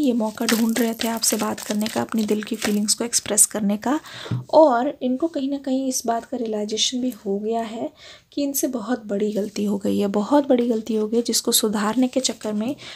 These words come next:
इन्होंने कई रातें ये तो सोए भी नहीं हैं। ओके, यहाँ पे कार्ड आ गया है डेविल का। डेविल का कार्ड आ गया, इसका मतलब समझ रहे हैं? ये आपको उस दिन बताएंगे थर्ड पार्टी के बारे में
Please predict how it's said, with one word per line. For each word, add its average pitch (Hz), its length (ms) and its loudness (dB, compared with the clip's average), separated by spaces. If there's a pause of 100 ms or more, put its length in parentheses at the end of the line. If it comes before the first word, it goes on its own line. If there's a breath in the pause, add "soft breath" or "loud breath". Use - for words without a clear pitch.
(180 loud breath)
इन्होंने 269 300 2 (120)
कई 285 240 6
रातें 247 320 2
ये 240 120 0
तो 254 120 2
सोए 220 420 2
भी 240 160 4
नहीं 214 340 2
हैं। 220 260 2 (600 loud breath)
ओके, 330 320 4
यहाँ 233 520 4
पे 254 60 -2
कार्ड 226 220 -2
आ 220 100 0
गया 233 160 2
है 285 60 8
डेविल 214 440 2
का। - 200 -4
डेविल 214 300 0
का 254 120 2
कार्ड 240 240 2
आ 233 80 4
गया, 240 160 2
इसका - 200 4
मतलब 233 240 0
समझ 240 340 2
रहे 226 120 0
हैं? 220 120 -8 (420 loud breath)
ये 277 100 6
आपको 339 280 6
उस 320 100 8
दिन 339 200 6
बताएंगे 247 500 4
थर्ड 226 300 0
पार्टी 220 280 -4
के 220 100 -4
बारे 220 240 -4
में 240 200 -2